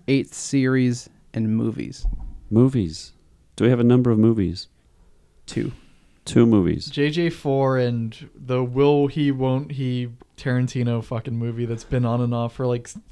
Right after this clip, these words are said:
Speaker 3: seven
Speaker 2: No,
Speaker 3: years
Speaker 2: I
Speaker 3: now.
Speaker 2: mentioned this one, though. Star Trek four is getting picked up again, but it might not have the same cast and crew at all 'cause the person who's running it wants new characters.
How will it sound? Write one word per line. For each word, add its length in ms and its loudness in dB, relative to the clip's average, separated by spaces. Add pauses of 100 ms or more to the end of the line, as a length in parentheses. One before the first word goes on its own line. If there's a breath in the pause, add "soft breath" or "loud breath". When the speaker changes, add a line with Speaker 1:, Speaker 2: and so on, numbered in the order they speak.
(140)
Speaker 3:
seven 460 0
Speaker 2:
No, 80 2
Speaker 3:
years 100 0
Speaker 2:
I 100 8
Speaker 3:
now. 60 4
Speaker 2:
mentioned 300 6
this 160 2
one, 100 4
though. 140 4
Star 300 4
Trek 200 -2
four 220 2
is 120 0
getting 220 2
picked 280 -2
up 180 2
again, 420 2
but 120 2
it 120 0 (200)
might 320 0
not 180 0
have 180 0
the 60 -6
same 240 -2
cast 300 -4
and 60 -4
crew 120 0
at 80 4
all 160 2
'cause 160 -4
the 80 0
person 320 -2
who's 140 -4
running 260 0
it 100 -2 (680 soft breath)
wants 260 0
new 100 2
characters. 600 -4